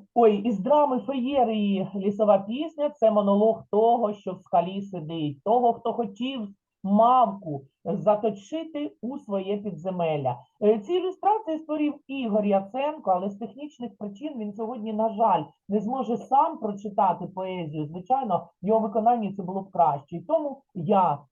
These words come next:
е, прочитаю вам монолог, е, того,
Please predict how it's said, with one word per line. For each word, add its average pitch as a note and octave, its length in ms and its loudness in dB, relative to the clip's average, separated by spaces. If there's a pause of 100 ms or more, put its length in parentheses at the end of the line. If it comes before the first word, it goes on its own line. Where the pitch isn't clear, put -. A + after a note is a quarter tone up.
е, E3+ 80 0
прочитаю G#3+ 680 2
вам G3 460 -2
монолог, F3 680 -4 (180)
е, E3+ 120 -8
того, F3 560 -2